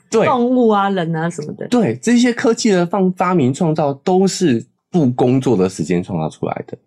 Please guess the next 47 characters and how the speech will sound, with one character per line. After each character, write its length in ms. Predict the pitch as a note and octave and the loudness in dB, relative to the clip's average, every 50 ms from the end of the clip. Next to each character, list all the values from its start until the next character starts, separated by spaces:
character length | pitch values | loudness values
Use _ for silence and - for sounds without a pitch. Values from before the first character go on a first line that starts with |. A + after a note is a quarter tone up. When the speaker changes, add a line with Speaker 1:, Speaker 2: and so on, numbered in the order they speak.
| _ | _
Speaker 2:
嗯。 320 | E3+ F3 E3 D#3 D3 C#3 C3 | -4 -4 -4 -2 -4 -6 -4
Speaker 1:
还 120 | B2 A#2+ B2 | -4 -2 -2
有 120 | C3+ B2 | -2 -2
比 160 | B2 - E2+ | -2 0 0
如 160 | D#2+ D#2+ F2 | 0 0 0
说 200 | F2+ - G#2 F#2+ | 0 0 -2 -2
是 240 | G2 - - G2 F2 | -2 -2 -2 -2 0
那 140 | D#2+ E2 E2+ | 0 0 0
个 560 | E2 - C#2 A#1 A1 A1 A1 G1+ G1+ - - _ _ _ _ _ | -2 -4 -4 -4 -4 -4 -4 -6 -10 -12 -18 _ _ _ _ _
爱 160 | C3 C3 A2+ | -4 -2 0
因 180 | G#2+ G#2+ A2+ | 0 0 -2
斯 240 | A2+ - - - F2 | -4 -6 -4 -4 -4
坦。 260 | E2 - - - - - _ _ _ _ | -4 -4 -8 -10 -12 -12 _ _ _ _
Speaker 2:
是。 380 | - - - D#3+ D3+ C3 B2+ - C3 - _ | -14 -12 -8 -6 -6 -6 -6 -8 -14 -12 _
Speaker 1:
爱 140 | D#3+ E3+ | -2 0
因 120 | E3 D#3 D#3+ | 0 0 0
斯 160 | D#3 - D#3 | -2 -2 -4
坦 160 | D3 B2 D#2 | -2 -2 -2
他 100 | A2+ A#2 | -2 -2
的 80 | A2+ G2+ | -2 -2
本 280 | - _ - D2+ C#2 | -4 _ -6 -6 -6
职 160 | - - E2 D#2+ | -6 -6 -4 -2
工 160 | E2+ F2 F2+ | -2 -2 0
作 120 | F2+ F2 | 0 -2
是 140 | D#2+ F2+ E2 | -2 -2 -4
什 100 | - D2+ | -4 -4
么， 140 | C2 B1+ B1+ | -6 -6 -6
你 60 | C2 | -4
知 80 | D2 D#2 | -4 -4
道 120 | D2+ C2+ | -4 -4
吗？ 160 | B1+ B1 B1 - - _ | -6 -8 -10 -12 -18 _
他 140 | - - - | -10 -6 -4
那 140 | A2 A2 G#2+ | -2 -2 -2
时 100 | F#2+ G2 | -2 -2
候 80 | F#2+ F2+ | -2 -2
是 200 | F#2 F#2+ F#2 F2+ | 0 0 0 0
瑞 200 | G#2 B2 A#2+ F#2+ | 2 2 0 0
士 220 | F2 - - F#2+ | -2 -2 -2 -2
专 240 | E2+ - F2 E2+ F2+ | -2 -2 -2 -2 -2
利 80 | F2+ E2 | -2 -2
局 160 | - D#2 C#2 | -4 -6 -4
的 100 | C#2+ D2 | -4 -6
公 300 | C#2 - - D#2+ D#2+ E2+ | -6 -4 -4 -2 -2 0
务 120 | E2+ D2 C#2 | 0 0 -2
人 120 | - - - - | -4 -4 -6 -8
员。 240 | - - - - - _ - | -8 -8 -10 -12 -16 _ -8
Speaker 2:
哦。 320 | D3+ D3 D3 D#3 E3 F3 | -4 -4 -2 0 0 -2